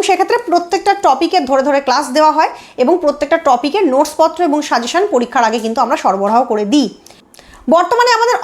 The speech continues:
অফলাইন ব্যাচ রয়েছে হাওড়া জেলার জগৎবল্লভপুরে এবং কলকাতার কলেজ স্ট্রিটে। কলকাতা ওরিয়েন্টেড স্টুডেন্টরা যারা সরাসরি সামনে থেকে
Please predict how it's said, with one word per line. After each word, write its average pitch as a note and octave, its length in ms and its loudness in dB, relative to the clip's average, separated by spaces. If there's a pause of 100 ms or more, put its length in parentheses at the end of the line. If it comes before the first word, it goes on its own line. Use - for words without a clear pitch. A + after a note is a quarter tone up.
অফলাইন G4+ 340 0 (160)
ব্যাচ D4 200 2 (100)
রয়েছে G4 300 2
হাওড়া D4 300 4
জেলার F4 260 0
জগৎবল্লভপুরে D#4+ 720 2 (180)
এবং C#4+ 140 2 (260)
কলকাতার F#4+ 500 2 (160)
কলেজ D#4 280 2
স্ট্রিটে। G#3+ 300 -6 (440)
কলকাতা G#4 380 2 (100)
ওরিয়েন্টেড F4+ 460 0
স্টুডেন্টরা D#4+ 560 0
যারা C#4+ 220 0
সরাসরি D#4 380 0 (160)
সামনে D#4 380 2
থেকে F4 140 0